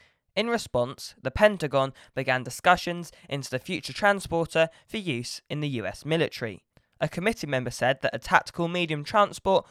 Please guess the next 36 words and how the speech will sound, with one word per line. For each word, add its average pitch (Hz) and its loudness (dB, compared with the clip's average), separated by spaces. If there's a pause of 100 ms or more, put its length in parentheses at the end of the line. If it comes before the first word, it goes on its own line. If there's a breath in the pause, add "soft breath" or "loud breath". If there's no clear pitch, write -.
(140)
would 190 -6
be 123 -2
required 123 4 (320 soft breath)
that - 0
can 135 -8
land 160 6
on 123 0
unimproved 117 -6
ground, 196 6 (260 soft breath)
be 156 -2
extremely 156 -2
rugged, 180 4 (260 soft breath)
be 156 0
primarily 170 4
for 139 -10
freight 127 0
transport 185 2 (160 soft breath)
with 151 -12
troop - -4
carrying 127 0
capability, 180 2 (180 soft breath)
and 135 -6
carry 127 2
about 120 0
thirty 202 6
thousand 131 2
pounds 151 2 (180 soft breath)
for - -10
fifteen 160 -2
hundred 107 -10
miles. 123 2 (420 soft breath)
It 131 0
was 135 -2
here 202 10
a 139 2
basic 135 0